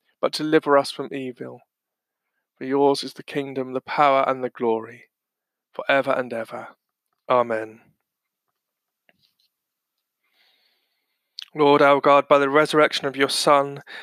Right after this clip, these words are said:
you have forever illumined the world through the power of your Spirit. Grant that those who still sit in darkness in the shadow of death may be born anew, and that your light may shine on them forever and ever. Amen.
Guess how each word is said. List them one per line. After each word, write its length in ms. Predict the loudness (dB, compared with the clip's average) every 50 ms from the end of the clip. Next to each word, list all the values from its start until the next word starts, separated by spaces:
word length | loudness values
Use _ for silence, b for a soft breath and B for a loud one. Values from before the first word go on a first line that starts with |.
| B B
you 100 | B 0
have 180 | 2 2 2 0
forever 480 | 0 2 2 4 4 4 2 4 2 0
illumined 540 | 0 0 0 2 4 4 4 2 0 -2 -2
the 120 | 0 0 2
world 400 | 2 2 2 0 0 -4 -8 -8
through 140 | -6 -4
the 80 | -2 -2
power 400 | -2 -2 0 2 4 6 6 6
of 140 | 4 2 0
your 140 | -2 -4 -4
Spirit. 540 | -4 -4 -2 -2 -2 -2 -6 -8 -12 -14 -14 B B B B B B B
Grant 200 | 2 4 4 4
that 100 | 2 2
those 260 | 2 2 2 0 -2
who 60 | -2
still 280 | -4 -2 0 0 0 2
sit 280 | 2 0 0 0 -2 -4
in 100 | -4 0
darkness 520 | 2 4 4 4 2 -2 -6 -8 -8 -8
in 100 | -8 -6
the 60 | -6
shadow 400 | -4 -2 0 0 2 2 2 0
of 140 | 0 0 -2
death 380 | -4 -2 -2 -4 -6 -8 -20 _ b b b b b b b -4
may 140 | -2 -2 0
be 120 | 0 0
born 320 | 2 4 6 6 6 6 2
anew, 520 | 0 -4 -6 -10 -10 -8 -8 -10 -12 -18 _ _ _ _ _ _ _ -8
and 60 | -6
that 140 | -4 -2 0
your 100 | 2 4
light 300 | 4 4 2 2 -2 -4
may 80 | -6
shine 420 | -4 -2 0 2 2 2 2 0 -4
on 120 | -6 -4
them 200 | -2 -2 -4 -4
forever 440 | -6 -6 -4 -2 0 0 0 0 0
and 180 | -2 -2 -4
ever. 360 | -4 -4 -4 -6 -10 -14 -14 -16 _ _ _ _ _ _ _ _ _ _ _ -2
Amen. 640 | 0 2 2 2 0 -2 -6 -6 -8 -12 -20 _ _